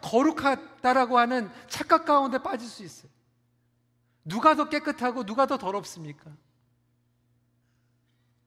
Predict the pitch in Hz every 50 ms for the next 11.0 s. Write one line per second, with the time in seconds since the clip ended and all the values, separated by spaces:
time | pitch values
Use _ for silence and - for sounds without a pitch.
0 | _ _ _ _ _ _ _ _ _ _ _ _ _ _ _ _ _ _ _ _
1 | _ _ _ _ - - 226 233 262 269 285 262 226 285 285 277 302 277 269 254
2 | 269 269 254 254 240 240 - 320 330 - 320 320 - 277 285 269 262 247 262 262
3 | 240 - - - - - - 302 - 330 311 330 277 254 240 214 185 170 160 160
4 | - - - - - 262 277 262 294 294 - 339 339 320 320 302 285 - - -
5 | 277 - - 214 220 262 277 277 277 247 220 190 165 147 143 127 123 147 _ _
6 | _ _ _ _ _ _ _ _ _ _ _ _ _ _ - 220 269 294 285 -
7 | - 214 247 294 302 269 285 285 269 240 269 269 262 262 - 226 220 220 240 240
8 | 233 - - 294 269 320 294 294 277 277 285 285 277 - - 302 349 359 - -
9 | 339 - - 254 262 277 285 285 254 285 269 269 269 277 247 - - - 254 -
10 | 220 220 247 285 277 269 262 254 262 247 262 247 247 220 214 226 202 165 160 170